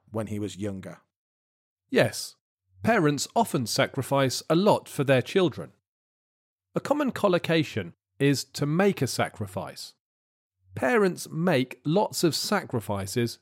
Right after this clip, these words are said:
Speaker 2: for their children.
Speaker 1: Our final phrase this week is to make ends meet. We said that Troy Deeney's mum had three different jobs to make ends meet for her family.
Speaker 2: To make ends meet is an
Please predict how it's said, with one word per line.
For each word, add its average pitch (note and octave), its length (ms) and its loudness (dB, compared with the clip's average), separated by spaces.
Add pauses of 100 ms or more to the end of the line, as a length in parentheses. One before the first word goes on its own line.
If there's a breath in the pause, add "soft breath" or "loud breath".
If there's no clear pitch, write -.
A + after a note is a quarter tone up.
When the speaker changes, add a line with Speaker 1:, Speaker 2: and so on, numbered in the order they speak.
Speaker 2:
for C#3+ 140 -6
their C#3+ 160 6
children. A#2 540 -2 (1120)
Speaker 1:
Our D#3 240 6
final A3+ 440 4
phrase B2 380 2
this F3+ 240 0
week A2+ 360 -2
is A2 180 -8
to A2+ 120 -8
make C#3 500 0 (100)
ends B2+ 460 -4
meet. G#2 440 -8 (520)
We E3 120 2
said A3+ 300 2
that F#3 180 4
Troy A#3 400 4
Deeney's F#3+ 580 0
mum A2 320 -8 (100)
had C3 260 -2
three A3 560 0
different G3 500 -2
jobs B2+ 480 2 (280 soft breath)
to D3 120 -2
make D3+ 320 2 (140)
ends C#3+ 360 -2
meet A#2+ 320 -6
for A#2+ 120 -2
her A2+ 180 -2
family. C#3+ 520 -2 (760)
Speaker 2:
To F#3 100 -2
make A#3+ 320 4
ends F#3 320 2
meet C#3 380 -2 (280)
is C#3+ 140 4
an D3+ 140 2